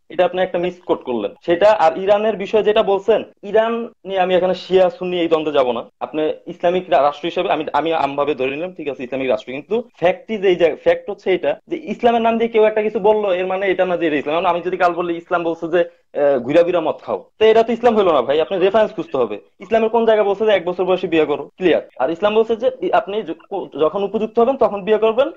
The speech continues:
বয়স এই জায়গায় ফ্যাক্ট না, ফ্যাক্ট হচ্ছে আপনি কখন, আহ, নি-, ঋতুবতী হলেন, আর ছেলে যখন সাবালক হবে তখন বিয়ে করবেন, বাস, ক্লিয়ার। তারপরে এখন কথা থেকে যাচ্ছে, আপনি যদি বলেন যে সামাজিক একটা প্রথা বিয়ে, ভালো কথা, মানলাম, আপনার যুক্তিটা মানলাম। তো ভাই, আমরা তো যারা, আহ, ইসলাম ধর্ম মানি, যে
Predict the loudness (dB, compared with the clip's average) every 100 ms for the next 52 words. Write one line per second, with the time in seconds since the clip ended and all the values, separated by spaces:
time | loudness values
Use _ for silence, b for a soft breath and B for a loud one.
0 | 2 2 2 0 2 2 0 -4 -4 -8
1 | -8 -8 -6 -6 -4 -2 -2 0 -4 -8
2 | _ 0 0 -2 -4 -2 0 2 2 2
3 | 0 0 0 2 -2 -2 0 0 0 -4
4 | -4 -4 -4 -4 -6 -8 -8 -6 -6 -2
5 | 0 2 4 4 4 2 0 0 0 0
6 | 0 -2 -4 -4 0 2 2 2 -4 -4
7 | -4 -2 -4 -2 -4 -6 -4 -2 -2 -4
8 | -4 -2 -2 -2 -4 -6 -12 _ _ -6
9 | -4 -6 -8 -12 -6 -6 -6 -10 -6 -2
10 | 0 -2 -6 -12 -6 -2 2 0 -2 -12
11 | -8 -4 -2 0 2 4 2 0 -4 -4
12 | -6 -4 0 0 0 -4 -6 -6 -6